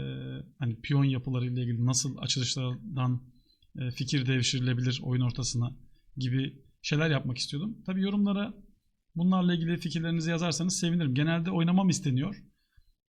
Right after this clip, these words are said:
Ee, ben de biliyorum ki sadece oynayarak eğer iyi oyuncu olunsaydı, e, ben, benim çok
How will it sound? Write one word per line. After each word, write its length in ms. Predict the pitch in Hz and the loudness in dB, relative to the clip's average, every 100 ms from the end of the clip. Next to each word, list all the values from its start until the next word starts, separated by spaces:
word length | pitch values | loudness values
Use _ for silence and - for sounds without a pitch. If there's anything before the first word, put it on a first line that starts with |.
| _ - | _ -14
Ee, 380 | 139 127 123 123 | -10 -8 -6 -2
ben 160 | 151 156 | 0 2
de 80 | |
biliyorum 260 | 156 170 170 | 2 2 2
ki 80 | 160 | 0
sadece 320 | 165 160 160 | 0 0 2
oynayarak 440 | 160 160 156 151 - - - | 2 4 2 -2 -14 -10 0
eğer 180 | 139 | 2
iyi 200 | 143 147 | 2 2
oyuncu 280 | 151 147 143 | 2 2 0
olunsaydı, 640 | 147 143 143 160 139 185 - - _ _ _ _ 254 | 0 0 2 0 0 -4 -8 -20 _ _ _ _ -8
e, 80 | 131 123 120 120 120 | -6 -4 -4 -4 -2
ben, 220 | 139 151 147 | 0 2 4
benim 140 | 156 | 4
çok 200 | 151 | 2